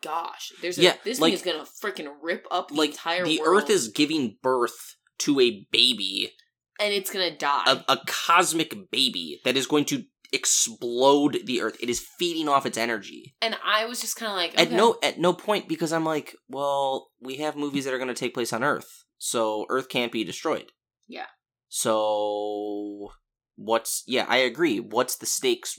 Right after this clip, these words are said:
Speaker 2: really? Because I'm, you can't pull the wool over my eyes unless you're gonna pull some trick and be like, "Oh, this isn't actually your universe. This is a different universe."
Speaker 1: True.
Speaker 2: But, and then you just walk out and you'd be like, "Okay, well then why does it matter? Like, why do I care?"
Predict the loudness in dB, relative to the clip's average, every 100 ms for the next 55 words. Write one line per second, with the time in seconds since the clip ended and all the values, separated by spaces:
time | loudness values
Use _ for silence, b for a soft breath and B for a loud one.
0 | -8 -4 -2 -2 -4 -6 -10 _ _ _
1 | _ -8 -8 -2 0 0 -2 -10 -10 _
2 | _ -20 -20 _ _ 0 0 0 -14 _
3 | _ _ _ -12 -8 -4 -2 -2 -2 0
4 | 0 -2 -4 -4 -6 -4 -4 -4 -6 -4
5 | -4 -4 -6 -6 -4 -6 -4 -2 -2 -2
6 | -6 -6 -6 -8 -10 -10 -10 -8 -6 -8
7 | -8 -14 -10 -10 -10 -16 -18 -18 -8 -4
8 | -4 -6 -16 -16 _ -16 -8 -6 -6 -8
9 | 4 4 4 -4 _ _ _ _ -20 -14
10 | B B B _ -10 -8 2 2 2 -2
11 | -4 -4 0 0 2 -2 -2 -10 -10 -10
12 | -10 -10 -10 -12 -4 -4 -4 -6 -4 -4
13 | -6 -10 -12 -8 -8 -4 -2 -4 -8 -16
14 | -18